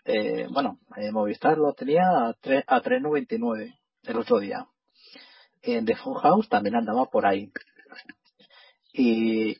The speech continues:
y curiosamente, claro, te metes en la página de Huawei y son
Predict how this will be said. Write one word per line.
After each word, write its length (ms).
y 160
curiosamente, 540
claro, 200
te 100
metes 280
en 80
la 60
página 320
de 120
Huawei 340
y 100
son 280